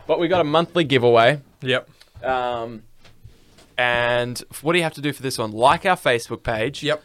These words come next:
Speaker 2: Like the post.
Speaker 1: Like the post, which is on our Facebook page and pinned.
Speaker 2: Yep.
Speaker 1: And then tag one
Speaker 2: Tag
Speaker 1: of
Speaker 2: a
Speaker 1: your homies.
Speaker 2: homie. So if you've already liked the page, you don't have to unlike and relike it again.
Speaker 1: No.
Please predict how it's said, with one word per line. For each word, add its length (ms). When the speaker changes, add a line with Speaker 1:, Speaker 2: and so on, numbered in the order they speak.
Speaker 2:
Like 200
the 60
post. 540
Speaker 1:
Like 260
the 80
post, 500
which 180
is 100
on 140
our 100
Facebook 380
page 260
and 160
pinned. 420
Speaker 2:
Yep. 260
Speaker 1:
And 140
then 120
tag 300
one 100
Speaker 2:
Tag 140
Speaker 1:
of 140
Speaker 2:
a 60
Speaker 1:
your 80
homies. 160
Speaker 2:
homie. 60
So 100
if 80
you've 160
already 240
liked 280
the 80
page, 300
you 60
don't 80
have 120
to 180
unlike 360
and 120
relike 440
it 80
again. 360
Speaker 1:
No. 280